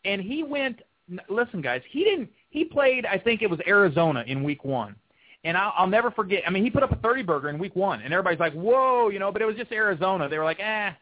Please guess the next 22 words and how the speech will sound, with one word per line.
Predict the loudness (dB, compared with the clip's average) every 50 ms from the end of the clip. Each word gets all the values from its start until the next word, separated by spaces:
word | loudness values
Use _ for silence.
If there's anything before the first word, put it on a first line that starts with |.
| _ _ _ _ _ -4
defensive | 0 0 0 0 2 0 0 0 -2 -4 -2
matchup, | 0 0 2 0 0 2 2 4 4 4 2 -2
you | -2
know, | 0 2 2 4
who | 4 4 2
can't | 2 -2 -4 -4 0
do | 0 0 2
that | 2 0
against | 0 -2 -6 -4 -2
Arizona?" | 0 0 0 2 0 0 0 -2 -4 -6 _ _ _ _ _ _ 0
Guess | 2 2 2 2
what? | 2 2 0 0 -2 -4 _ _ _ _ -6
Nobody | -4 2 2 4 4 4 2 0 -2 -4 -4 -6 -8
bid | -8 -8 -6 -4 -4 -2
on | -4 -6 -6
him. | -10 -12 -10
We're | -12 -10
talking | -6 -4 -4 -4 -4 -6
about | -6 -6 -6 -6 -6 -8 -6
twelve | -4 -4 -4 -2 -4 -4 -6
high-stakes | -6 -8 -8 -6 -8 -8 -8 -6 -6 -6 -6 -6 -10 _
players. | -4 -2 -2 -2 -2 -4 -6